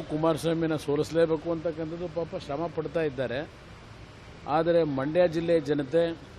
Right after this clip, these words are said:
ನನಗೆ ಸಂಪೂರ್ಣವಾಗಿ ಧೈರ್ಯವಾಗಿ ಬೇರೆ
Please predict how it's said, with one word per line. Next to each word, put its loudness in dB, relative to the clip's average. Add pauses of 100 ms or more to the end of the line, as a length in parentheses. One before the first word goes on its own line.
(1120)
ನನಗೆ -4 (120)
ಸಂಪೂರ್ಣವಾಗಿ 0 (1800)
ಧೈರ್ಯವಾಗಿ 4 (1800)
ಬೇರೆ 4